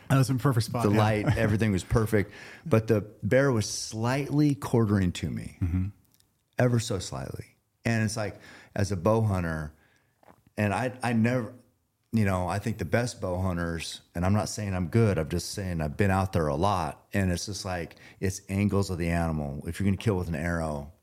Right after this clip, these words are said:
Speaker 2: everything has to be, you have to be as perfect as you can as far as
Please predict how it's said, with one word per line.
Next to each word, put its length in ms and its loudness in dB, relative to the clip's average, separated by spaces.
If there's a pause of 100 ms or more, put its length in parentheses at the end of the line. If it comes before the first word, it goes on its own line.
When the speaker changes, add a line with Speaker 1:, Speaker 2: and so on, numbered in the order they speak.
(200)
Speaker 2:
everything 300 0
has 240 -4
to 80 -12
be, 260 -4
you 120 0
have 140 0
to 180 -2 (380)
be 140 0
as 120 -4
perfect 400 -4
as 80 -6
you 60 -10
can 220 -2
as 100 -4
far 260 -2
as 140 -10